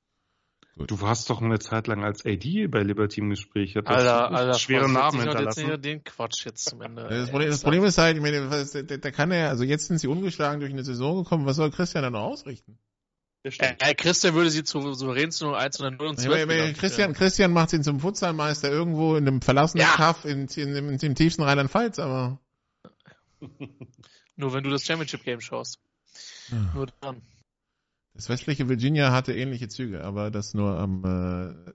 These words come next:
Speaker 1: das nur am Rande. Dann um zwei Uhr morgens. Pac-twelve Finale. The Final, ähm, the Fi-, ja, der, der, der letzte Auftritt quasi. The Final Curtain. Äh,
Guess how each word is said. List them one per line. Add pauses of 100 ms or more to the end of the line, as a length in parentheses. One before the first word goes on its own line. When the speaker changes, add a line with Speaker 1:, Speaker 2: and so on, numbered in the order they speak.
Speaker 1:
das
nur
am
Rande.
Dann
um
zwei
Uhr
morgens. (1300)
Pac-twelve
Finale. (280)
The
Final,
ähm, (600)
the
Fi-,
ja,
der,
der,
der
letzte
Auftritt
quasi. (460)
The
Final
Curtain. (140)
Äh,